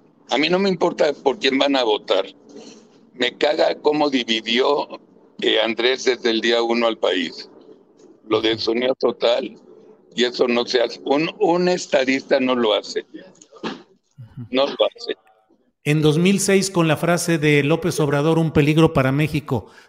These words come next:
Speaker 2: ¿te pareció también que se había dividido al país?
Speaker 1: No sé, yo no la hice y se me hizo una mamada aquí entre tú y yo, ¿eh?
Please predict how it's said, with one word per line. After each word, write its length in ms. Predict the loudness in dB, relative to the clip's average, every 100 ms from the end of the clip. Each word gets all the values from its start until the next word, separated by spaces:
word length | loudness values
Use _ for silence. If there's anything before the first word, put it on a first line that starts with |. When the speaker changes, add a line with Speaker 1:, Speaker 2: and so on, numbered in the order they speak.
| 0
Speaker 2:
¿te 80 | 2
pareció 380 | 4 4 2
también 500 | 4 2 4 2 0 -12 -20 _
que 100 | -4
se 200 | 2 2
había 240 | 4 2 0
dividido 440 | -2 -2 0 0
al 120 | 0
país? 520 | -2 -6 -6 -12 _ _ _ _ _ -20 -20 -20 -18 -4
Speaker 1:
No 240 | -2 0
sé, 200 | 0 0
yo 160 | 2 2
no 160 | 4
la 200 | 4 4
hice 340 | 4 2 2 0
y 80 | 0
se 140 | 0
me 120 | 0
hizo 160 | -2 0
una 180 | 0 2
mamada 400 | 2 2 2 0
aquí 160 | 0
entre 220 | -2 -2 -6
tú 140 | -4
y 100 | -4
yo, 260 | -2 -4
¿eh? 140 | -4